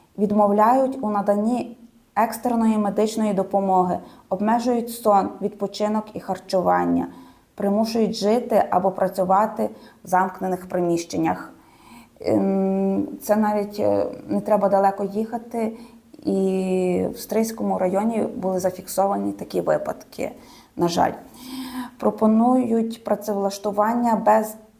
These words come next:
заздалегідь обговорених умов роботи з нереалістично високою заробітною платою. <laughs> Як то кажуть, не все золото, що блистить. Захмарна заробітна плата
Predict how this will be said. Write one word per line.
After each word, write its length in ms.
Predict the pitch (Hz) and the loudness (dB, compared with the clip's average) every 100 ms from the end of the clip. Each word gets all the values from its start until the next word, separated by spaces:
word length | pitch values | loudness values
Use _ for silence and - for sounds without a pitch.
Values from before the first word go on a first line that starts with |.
| - | -6
заздалегідь 840 | 196 196 196 190 190 202 233 233 | 0 2 4 2 2 0 -2 -2
обговорених 1080 | - 185 - 185 185 180 190 214 208 190 - | -6 -6 -6 0 0 2 2 4 2 -2 -4
умов 260 | 185 185 185 | -2 0 2
роботи 600 | 180 180 202 214 240 226 - - - - - - | 2 4 2 2 -4 -6 -12 -20 -20 -20 -20 -8
з 380 | 92 98 101 98 - - _ _ - | -4 0 -2 -2 -10 -20 _ _ -14
нереалістично 1300 | - 107 202 202 202 196 190 190 - 220 220 226 196 | -2 0 2 4 6 6 4 0 -2 -2 -2 -2 0
високою 600 | 185 - 202 208 233 208 | -2 0 0 0 0 0
заробітною 640 | 185 190 190 190 190 185 | 2 2 2 -2 -4 -4
платою. 440 | - - - 175 - - - - - - - - - _ _ | 0 0 -2 -10 -12 -16 -20 -20 -20 -20 -20 -20 -20 _ _
<laughs> 80 | 226 233 - - - - - - - - | -2 2 2 0 -2 -10 -14 -18 -20 -18
Як 100 | - | -14
то 60 | |
кажуть, 720 | - 220 214 208 - - - 220 202 - 190 | -6 0 0 0 -6 -16 -4 0 0 0 -2
не 100 | 196 | -2
все 300 | - 254 247 | 4 2 4
золото, 460 | 220 233 233 233 | 4 4 0 -2
що 320 | 214 - 208 202 | -4 2 2 4
блистить. 640 | 180 190 - - - - | 2 -2 0 -2 -2 -6
Захмарна 500 | 202 214 247 233 226 | -10 -6 -4 -4 -4
заробітна 560 | 226 226 220 226 214 208 | 0 0 0 -4 -6 -8
плата 640 | 214 226 262 269 220 185 | -2 0 0 0 -2 -2